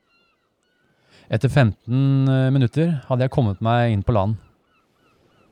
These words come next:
med denne praktfulle fisken. Hva i all verden skjedde nå? Er det mulig? Herregud, så heldig jeg er! En åtte hundre gram blank sjøørret som tok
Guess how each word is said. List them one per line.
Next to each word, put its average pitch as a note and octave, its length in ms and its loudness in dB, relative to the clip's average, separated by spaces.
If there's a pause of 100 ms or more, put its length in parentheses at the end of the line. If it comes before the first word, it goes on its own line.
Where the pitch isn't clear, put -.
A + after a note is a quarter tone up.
med A#2+ 80 0
denne A2+ 160 4
praktfulle A2+ 640 -2
fisken. A2 360 -6 (460)
Hva A#2 60 -12
i B2+ 60 -2
all D3+ 100 0
verden B2 520 -4
skjedde E3+ 280 0
nå? G3+ 120 0 (380)
Er B2+ 120 -2
det E3+ 80 4
mulig? F#3+ 480 4 (480)
Herregud, F3 720 0
så - 200 -2
heldig G#3 240 0
jeg C4 160 2
er! F3+ 60 -6 (500)
En F#3 100 -2 (160)
åtte - 300 -2
hundre F3+ 180 2
gram F#3+ 220 2 (140)
blank F3+ 380 2
sjøørret F#3+ 460 0 (300)
som F#3 160 -2
tok - 160 -4